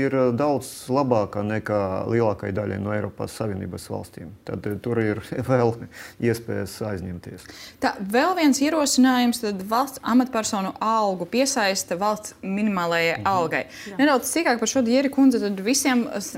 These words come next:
Speaker 2: sanāk, visiem ierēģiem samazinām, vai kas ir tas ierosinājums?
Speaker 3: Nē, visiem palielinām minimālas algas.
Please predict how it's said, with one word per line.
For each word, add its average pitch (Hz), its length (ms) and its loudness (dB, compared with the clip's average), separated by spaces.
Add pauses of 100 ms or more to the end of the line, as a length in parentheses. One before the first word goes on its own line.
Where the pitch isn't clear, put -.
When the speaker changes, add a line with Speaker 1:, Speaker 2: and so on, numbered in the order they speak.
Speaker 2:
sanāk, 180 360 -8
visiem 196 280 -6
ierēģiem 202 400 -4
samazinām, 302 680 2
vai 214 100 0
kas - 240 -8
ir - 60 -10
tas - 260 -14
ierosinājums? - 560 -8
Speaker 3:
Nē, 175 260 0
visiem 220 460 0
palielinām 156 680 0
minimālas 147 500 -4
algas. 135 440 -8